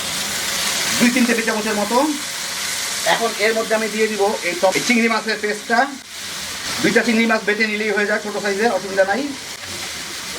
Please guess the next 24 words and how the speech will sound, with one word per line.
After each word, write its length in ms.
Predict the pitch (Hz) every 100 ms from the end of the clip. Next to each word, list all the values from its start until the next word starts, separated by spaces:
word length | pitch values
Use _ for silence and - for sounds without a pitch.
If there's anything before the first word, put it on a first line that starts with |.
| - - - -
চিনি, 200 | 226 240
লবণ, 260 | 220 220 240
চিকেন 260 | 233 214 208
পাউডারটা, 400 | 190 160 - - - -
যারা 160 | 160 190
চিনি 160 | 233 262
খান 200 | - 233
না 100 | 233 277 214
স্কিপ 180 | - -
করতে 140 | 220 220
পারেন 180 | 202 208
চিনিটা, 280 | 208 202 226
অসুবিধা 340 | 190 185 160
নাই। 180 | 123 87 80 - - - - - - - -
এখন 160 | - 294 185
এর 160 | 214 214
সাথে 140 | 233
একটু 200 | 233 - 262 294 - -
ভুনে 200 | 220 226
নিয়ে 120 | 196 151
এইটাকে, 300 | 131 - - - - - - - - - - - - - - - - - - - - - - - -
চুলার 240 | 196 226 180
জালটা 220 | 196 202
আমি 100 | 214